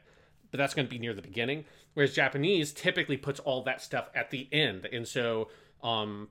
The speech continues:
particularly, like, the verb is the last thing that comes in a Japanese sentence if it's a s-, typical structure.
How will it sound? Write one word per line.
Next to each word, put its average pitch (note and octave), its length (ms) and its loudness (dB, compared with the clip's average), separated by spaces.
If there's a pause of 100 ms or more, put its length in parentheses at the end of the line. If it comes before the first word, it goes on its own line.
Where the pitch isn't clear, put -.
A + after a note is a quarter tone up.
particularly, D3+ 360 0
like, B2 200 0
the C3+ 80 0
verb B2 580 0
is G2+ 200 -6
the A2+ 120 0
last A2 460 2
thing A2+ 280 -4
that A2 160 -2
comes A#2 360 -4
in A2+ 60 -4
a G2+ 60 -6
Japanese G#2+ 440 -2
sentence A#2+ 400 -4
if G#2 100 -8
it's G#2 140 -10
a A2 40 -6
s-, - 120 -8
typical - 420 -8
structure. G3 540 -6